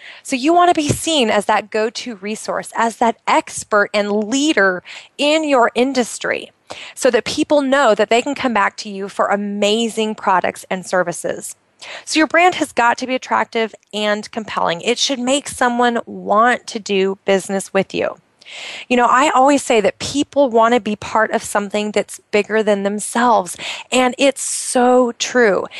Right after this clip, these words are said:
In fact, I've got these really awesome, uh, wristbands, and they say, "Believe in the power of a dream." That's actually my motto. And so I created this entire, um,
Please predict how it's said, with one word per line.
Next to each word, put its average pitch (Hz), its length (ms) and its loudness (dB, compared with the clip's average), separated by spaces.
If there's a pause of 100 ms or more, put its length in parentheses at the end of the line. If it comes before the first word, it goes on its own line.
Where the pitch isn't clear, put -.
(220)
In 240 120 2
fact, 262 260 2
I've 262 160 0
got 294 160 2
these 254 200 0
really 233 340 2
awesome, 202 640 2
uh, 190 240 4
wristbands, 196 680 2
and 208 80 2
they 220 100 4
say, 240 220 2
"Believe 226 520 0
in 277 80 0
the 262 80 0
power 220 360 2
of 208 100 -2
a 202 60 0
dream." 185 460 -2 (240)
That's 220 220 0
actually 226 360 0
my 185 200 0
motto. 196 600 2 (280)
And 247 120 -2
so 269 80 0
I 285 120 4
created 302 600 2
this 226 200 0
entire, 240 640 0
um, 185 360 0